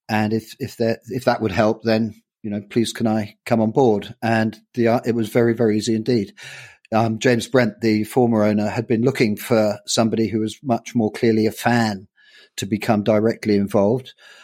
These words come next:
um, a fan with a little bit of money, um, prepared to put it into the club. So the, the door was half open. And as the years went by and I got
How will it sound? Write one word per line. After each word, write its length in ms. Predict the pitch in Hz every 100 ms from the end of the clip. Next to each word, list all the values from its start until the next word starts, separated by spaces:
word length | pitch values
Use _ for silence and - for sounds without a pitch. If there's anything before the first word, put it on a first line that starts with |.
| _ -
um, 300 | 113 110 113
a 60 | 113
fan 300 | 117 113 110
with 320 | 107 104 - -
a 40 |
little 160 | 113 104
bit 140 | 104
of 60 | 104
money, 460 | 101 143 143 - _ -
um, 240 | 110 110 107
prepared 340 | 107 - 107
to 60 | -
put 140 | 113
it 80 | 113
into 200 | 107 113
the 80 | 104
club. 240 | 135 104
So 280 | - 117 113 - 117
the, 180 | 117 - -
the 100 | 123
door 360 | 147 151 143
was 340 | 123 113 - - _ _ - - -
half 360 | 127 117 -
open. 500 | 120 123 120 95 123 _ _ _ _ _ _ -
And 400 | 120 113 113 107
as 500 | 123 127 123 120 -
the 500 | 123 117 113 113 104 110 _ _
years 400 | 113 117 117 110
went 320 | 113 110 107 -
by 560 | 120 117 107 107 110 - _ 117
and 180 | 113
I 100 | 110
got 320 | 104 117 110